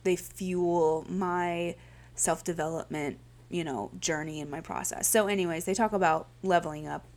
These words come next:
a lot, and it's something that I've been kind of, uh, doing a lot of self-exploration on myself.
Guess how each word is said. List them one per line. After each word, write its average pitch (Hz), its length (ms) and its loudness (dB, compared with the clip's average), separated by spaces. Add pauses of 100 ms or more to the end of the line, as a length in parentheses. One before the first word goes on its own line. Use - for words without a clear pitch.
a 170 100 -2
lot, 165 320 -2
and 170 120 -4
it's 170 120 -4
something 165 260 -6
that 160 100 -8
I've 170 200 -4
been 160 260 -8 (600)
kind 190 340 -4
of, 185 400 -4 (420)
uh, - 80 -4 (180)
doing 185 220 4
a 175 60 0
lot 170 140 4
of 170 100 2
self-exploration 170 1200 0
on 165 120 -2
myself. 160 520 -2